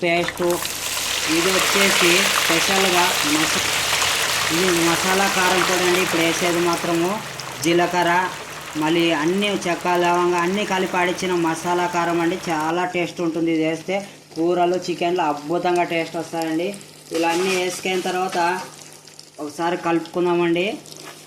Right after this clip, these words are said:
ఈరోజు మాత్రము చికెన్ బిర్యానీ మాత్రము అదుర్స్ అండి. లెగ్ ఫ్రై బిర్యానీ సూపర్గా ఉంటుంది. చాలా చాలా చూడండి, ఎంత బాగా స్మెల్ అయితే నుంచి కనబడట్లేదు, కానీ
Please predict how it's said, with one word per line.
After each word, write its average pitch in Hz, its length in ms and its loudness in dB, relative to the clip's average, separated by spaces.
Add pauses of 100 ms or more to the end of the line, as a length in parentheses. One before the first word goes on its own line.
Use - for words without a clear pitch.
(1500)
ఈరోజు 170 480 -2
మాత్రము 180 640 0
చికెన్ 170 520 0
బిర్యానీ 180 340 2
మాత్రము 165 560 0 (680)
అదుర్స్ 160 420 -2
అండి. 175 400 2 (420)
లెగ్ 156 920 0 (460)
ఫ్రై 190 320 0
బిర్యానీ 170 560 2 (840)
సూపర్గా 180 560 -2
ఉంటుంది. 170 520 0 (720)
చాలా 160 360 0
చాలా 170 180 2 (100)
చూడండి, 170 300 0
ఎంత 165 280 0
బాగా 175 320 0
స్మెల్ 170 380 0
అయితే 190 380 0
నుంచి 190 320 -2
కనబడట్లేదు, 185 640 0
కానీ 185 480 0